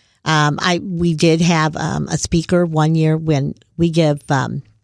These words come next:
we give training sessions, as I mentioned earlier, to help treatment providers get their C E Us, and we have speakers come in. And we had a speaker one time come in whose problem was with, uh, bingo.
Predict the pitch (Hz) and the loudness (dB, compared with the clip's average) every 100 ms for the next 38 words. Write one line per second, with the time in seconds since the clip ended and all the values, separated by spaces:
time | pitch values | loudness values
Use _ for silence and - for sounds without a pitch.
0 | _ - - _ _ _ _ _ _ _ | _ -20 -20 _ _ _ _ _ _ _
1 | - 180 175 151 202 185 170 151 151 143 | -2 2 2 2 2 4 2 0 0 2
2 | 156 151 147 143 147 143 143 147 - 147 | 0 0 0 2 2 0 -2 -6 -6 -4
3 | 147 151 147 143 - 143 147 143 - 196 | 0 2 0 0 0 2 2 -2 -2 -2
4 | 196 160 - 156 143 139 143 - 151 143 | -2 -2 -4 -2 0 0 -2 -2 -2 0
5 | 143 143 - 156 151 147 180 156 147 151 | 0 -2 -2 0 0 2 4 4 2 2
6 | 151 139 - 226 226 160 143 - 151 143 | 2 0 0 -4 0 0 -2 -2 -2 0
7 | 139 139 - - - - 160 175 175 147 | -2 -4 -8 -16 -20 -4 2 4 4 2
8 | - 180 170 156 139 139 143 135 135 151 | 0 -2 0 0 0 0 0 -2 -2 0
9 | 143 139 139 123 156 139 - 160 143 139 | 0 0 0 2 2 0 -2 0 2 2
10 | 147 143 143 147 139 143 135 143 143 139 | 0 0 -2 0 2 2 0 0 2 2
11 | - - - 135 131 156 _ - 202 233 | -2 -10 -6 -4 -4 -6 _ 0 0 0
12 | 113 | -4